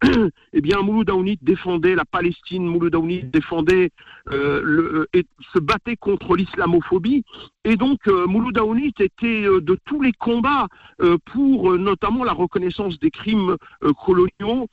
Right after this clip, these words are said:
euh, du dix-sept octobre mille neuf cent soixante et un. Et bien évidemment, il était avec nous pour, euh, la marche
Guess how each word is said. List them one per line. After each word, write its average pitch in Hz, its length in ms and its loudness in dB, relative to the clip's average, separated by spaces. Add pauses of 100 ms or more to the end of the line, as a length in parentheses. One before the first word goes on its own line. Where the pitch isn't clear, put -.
(220)
euh, 160 220 4 (180)
du 196 240 -4
dix-sept 254 320 -6
octobre 180 480 -2
mille 180 140 -2
neuf 165 160 0
cent 175 180 -4
soixante 165 480 -6
et 160 80 4
un. 196 180 0 (380)
Et 196 140 2
bien 226 260 0
évidemment, 196 600 -2
il 175 160 -2
était 196 280 0 (100)
avec 180 320 0 (120)
nous 190 300 -4 (240)
pour, 208 440 -2
euh, 156 100 2
la 156 160 0
marche 180 400 -4